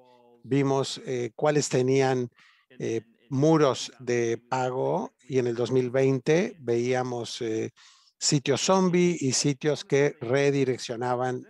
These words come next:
el, eh, usuario. En el dos mil quince, lo interesante fueron que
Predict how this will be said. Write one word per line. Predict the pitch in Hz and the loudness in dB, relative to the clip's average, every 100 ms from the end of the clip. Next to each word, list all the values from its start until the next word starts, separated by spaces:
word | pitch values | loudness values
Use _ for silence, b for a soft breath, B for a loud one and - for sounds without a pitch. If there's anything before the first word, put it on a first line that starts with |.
| - | -8
el, | 123 120 120 123 - | -4 -2 -4 -6 -6
eh, | 131 113 113 | -2 -2 -2
usuario. | 123 120 - 147 123 127 147 240 b b b b b 208 b b _ | -4 -2 4 4 4 2 0 -6 b b b b b _ b b _
En | 151 | 2
el | 151 | 2
dos | 165 160 | 2 2
mil | 240 214 | 2 0
quince, | - 247 202 139 156 165 185 - | 2 4 6 4 4 2 0 -4
lo | 139 | -2
interesante | 135 147 143 165 165 185 196 - | 0 0 0 0 -2 -4 -4 -4
fueron | - 151 156 165 - | -2 0 0 -4 -2
que | 151 151 175 | 2 2 0